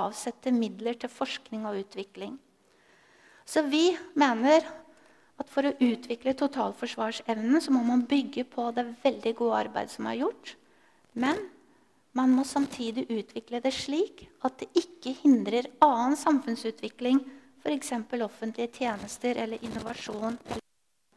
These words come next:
ny næringsvir-, eh, næringsvekst. Gode strategier og planer er ikke tilstrekkelig hvis ikke ressursene, innsatsen og finansieringen følger med.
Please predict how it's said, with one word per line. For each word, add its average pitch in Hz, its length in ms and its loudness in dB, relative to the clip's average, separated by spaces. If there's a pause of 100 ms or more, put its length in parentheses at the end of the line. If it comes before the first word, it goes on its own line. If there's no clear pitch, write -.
(320)
ny 233 160 4 (100)
næringsvir-, 202 600 -4 (180)
eh, 233 100 0
næringsvekst. 202 800 -6 (1400)
Gode 269 260 8
strategier 254 640 -2
og 247 100 -2
planer 262 460 2 (160)
er 208 260 0
ikke 226 220 -4
tilstrekkelig 269 720 -2
hvis 269 240 -2
ikke 220 240 -6
ressursene, 240 600 -2
innsatsen 226 540 0
og 220 80 -8
finansieringen 208 880 -6 (300)
følger 202 340 -4
med. 190 320 -8